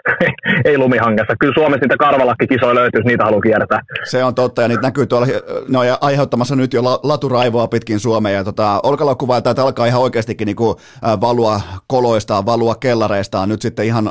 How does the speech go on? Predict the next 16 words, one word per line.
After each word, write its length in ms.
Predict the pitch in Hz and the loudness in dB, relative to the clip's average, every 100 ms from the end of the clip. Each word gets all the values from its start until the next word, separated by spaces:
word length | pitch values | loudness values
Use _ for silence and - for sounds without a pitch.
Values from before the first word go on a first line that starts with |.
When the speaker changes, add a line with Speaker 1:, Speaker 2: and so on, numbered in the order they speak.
| - | -2
Speaker 2:
luontoon, 500 | 131 135 117 110 95 | 0 0 0 -2 -2
niin 100 | 95 | -4
tota, 180 | 98 98 | -4 0
olkaa, 360 | 113 120 113 101 | 0 0 0 2
olkaa 300 | 139 135 135 | 0 0 -2
pitkin 280 | - - 127 | -2 -2 -2
hiihtolatuja, 560 | 139 127 127 113 107 | -2 -2 -4 -2 -2
olkaa 360 | 110 117 110 104 - - - | -2 0 -2 -2 -6 -20 -4
varovaisia 580 | 135 131 117 110 117 110 | 0 0 0 0 0 0
olkalaukkuvaeltajien 1000 | 110 113 98 - 110 92 127 113 113 104 | 0 -2 -2 -2 -2 -2 -2 -2 -2 -2
kanssa. 220 | 117 110 | -2 -2
Onko 80 | 147 | -2
sulla 120 | 135 | -2
tähän 200 | 135 127 | 0 0
niinku 160 | 110 | 0
jotain 360 | 117 113 113 | 0 0 0